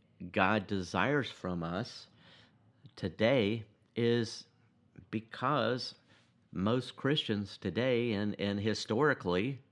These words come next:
uh, have been Gentiles, have had no, their faith has not been, uh, rooted in Judaism,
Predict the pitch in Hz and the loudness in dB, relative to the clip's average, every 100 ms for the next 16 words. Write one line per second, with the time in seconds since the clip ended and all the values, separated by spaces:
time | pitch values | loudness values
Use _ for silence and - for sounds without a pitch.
0 | _ _ _ - - - - _ 98 104 | _ _ _ -20 -20 -20 -20 _ -4 -2
1 | 110 110 113 110 123 110 127 170 110 82 | 0 0 -2 0 -2 0 0 0 0 -2
2 | 78 - - - - _ 98 101 101 107 | -2 -8 -12 -20 -20 _ -4 -4 -2 0
3 | 104 104 95 104 120 131 131 - - - | 0 -2 -2 -2 0 -2 -6 -16 -20 -20
4 | - - - - - 107 107 - 120 123 | -20 -20 -18 -20 -6 0 0 2 0 2
5 | 117 101 107 104 107 110 - 92 101 101 | 0 0 0 0 2 0 -4 -4 -2 0
6 | 98 90 87 - 92 87 80 92 - - | -2 -6 -10 -8 -6 -6 -6 -10 -16 -14
7 | 85 107 110 98 101 101 98 _ - 95 | -2 0 2 0 -4 -6 -18 _ -4 -2
8 | 101 98 90 87 87 87 110 | -2 -2 -2 0 -2 -4 -6